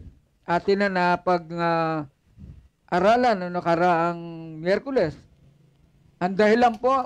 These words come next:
kung bakit, ah, ito'y panghinaharap pa, sapagkat ang kaharian daw pong inialok di umano ng ating Panginoong Hesukristo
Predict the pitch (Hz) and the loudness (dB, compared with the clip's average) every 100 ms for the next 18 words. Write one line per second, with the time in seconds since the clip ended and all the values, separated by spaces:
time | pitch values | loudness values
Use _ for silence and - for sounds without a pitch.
0 | - 175 175 - 202 202 196 185 170 170 | -6 -4 0 0 2 2 2 2 2 2
1 | 160 _ _ _ - 190 233 220 196 190 | -2 _ _ _ -6 0 0 2 -2 -2
2 | 185 202 196 220 254 254 180 190 - _ | -4 0 2 2 2 2 0 0 -4 _
3 | _ _ _ _ 247 269 277 294 - _ | _ _ _ _ -4 -2 0 0 -2 _
4 | - 269 277 269 269 269 277 277 233 262 | -2 -2 0 2 2 2 2 2 2 2
5 | 254 277 262 240 226 220 220 262 - _ | 2 -2 -2 0 4 4 4 2 -2 _
6 | _ _ _ _ _ _ _ 170 262 269 | _ _ _ _ _ _ _ -4 -2 0
7 | 240 233 254 254 208 214 220 220 208 214 | 0 0 0 -2 -2 0 0 -2 0 -2
8 | 202 208 220 202 190 226 254 - 175 175 | 0 -6 -4 -4 -4 -4 -6 -4 -2 -2
9 | 175 | -4